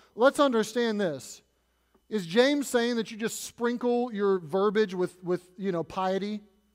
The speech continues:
"Well, I'll, you know, see you next week, Lord willing.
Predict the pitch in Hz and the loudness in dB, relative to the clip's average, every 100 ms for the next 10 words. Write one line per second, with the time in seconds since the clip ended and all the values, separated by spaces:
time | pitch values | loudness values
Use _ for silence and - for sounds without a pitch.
0 | _ _ _ _ _ _ _ _ _ _ | _ _ _ _ _ _ _ _ _ _
1 | _ _ _ _ _ - 233 262 254 208 | _ _ _ _ _ 0 4 6 6 6
2 | 202 196 208 226 180 165 156 _ _ _ | 2 -2 -4 0 0 -2 -4 _ _ _
3 | _ _ _ _ - 277 262 254 - 269 | _ _ _ _ -6 -2 2 0 -2 -2
4 | 262 202 208 185 196 202 | -2 2 0 2 -2 -4